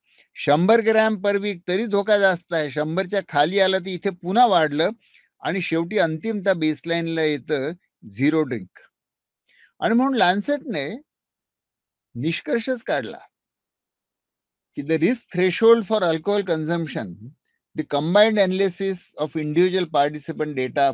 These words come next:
from शतम, हजार, हजार, लक्ष, जवळजवळ सहा लक्ष लोकांचा, करंट ड्रिंकर्सचा हा अभ्यास केलेला आहे. त्र्याऐंशी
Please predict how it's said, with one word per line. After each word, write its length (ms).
from 360
शतम, 400
हजार, 300
हजार, 220
लक्ष, 320
जवळजवळ 320
सहा 380
लक्ष 320
लोकांचा, 720
करंट 320
ड्रिंकर्सचा 760
हा 180
अभ्यास 380
केलेला 380
आहे. 220
त्र्याऐंशी 680